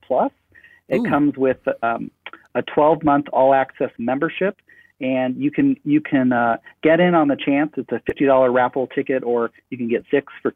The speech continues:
Speaker 1: two fifty. And, uh, if the bike isn't your thing and you win, uh, you can actually choose a two thousand five hundred dollar Visa gift card instead.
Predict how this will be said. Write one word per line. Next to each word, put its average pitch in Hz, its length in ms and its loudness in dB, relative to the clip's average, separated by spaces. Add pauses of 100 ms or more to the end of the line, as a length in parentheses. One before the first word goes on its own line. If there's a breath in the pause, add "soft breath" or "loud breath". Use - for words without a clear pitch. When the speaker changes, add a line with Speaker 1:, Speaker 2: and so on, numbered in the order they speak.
Speaker 1:
two 143 120 2
fifty. 123 460 -2 (320 loud breath)
And, 120 360 0
uh, 117 140 2
if 143 120 -2
the 139 80 2
bike 143 320 2
isn't 147 240 2
your 127 180 0
thing 196 380 2 (280 soft breath)
and 123 140 0
you 120 120 2
win, 190 420 2 (260 soft breath)
uh, 117 120 2
you 127 160 0
can 123 240 0
actually 127 400 -2
choose 131 260 0
a 113 100 0
two 139 200 -2
thousand 123 440 2
five 113 200 2
hundred 113 220 -2
dollar 110 220 2
Visa 117 320 -8
gift 170 180 -2
card 127 220 0
instead. 202 380 -2